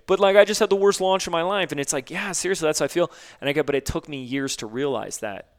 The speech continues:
And when I look back, I realize just how true that was, you know. And when you are patient and you stay consistent,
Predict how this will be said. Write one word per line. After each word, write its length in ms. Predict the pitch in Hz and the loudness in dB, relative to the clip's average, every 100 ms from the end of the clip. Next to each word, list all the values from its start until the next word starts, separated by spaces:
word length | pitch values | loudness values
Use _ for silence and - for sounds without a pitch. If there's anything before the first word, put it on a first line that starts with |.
| _ | _
And 180 | - 123 | -14 -10
when 120 | 123 | -8
I 60 | 120 | -6
look 260 | 120 123 - | -4 -4 -2
back, 260 | 127 123 | -2 -2
I 40 | 113 | -6
realize 540 | 110 113 110 107 - - _ _ - | -4 -4 -4 -6 -10 -16 _ _ -8
just 240 | 127 - | -6 -2
how 100 | 123 | -2
true 260 | 113 - 117 | -4 -8 -8
that 180 | 101 92 | -8 -10
was, 460 | 101 82 - - _ _ _ _ _ _ _ - | -14 -12 -12 -14 _ _ _ _ _ _ _ -18
you 100 | 110 | -16
know. 240 | 98 95 _ _ _ - | -16 -18 _ _ _ -10
And 260 | 123 120 - - | -8 -8 -18 -16
when 260 | 113 123 127 | -8 -8 -6
you 240 | 120 131 - | -6 -6 -2
are 200 | 120 113 | -2 -2
patient 840 | - - 127 - 87 - - - _ _ _ _ _ _ _ _ - | -6 -8 -6 -8 -10 -14 -18 -20 _ _ _ _ _ _ _ _ -18
and 180 | 117 | -14
you 80 | 110 | -14
stay 320 | 104 - 107 | -12 -8 -8
consistent, 720 | 101 104 98 - 123 - 82 | -10 -12 -6 -4 -4 -6 -12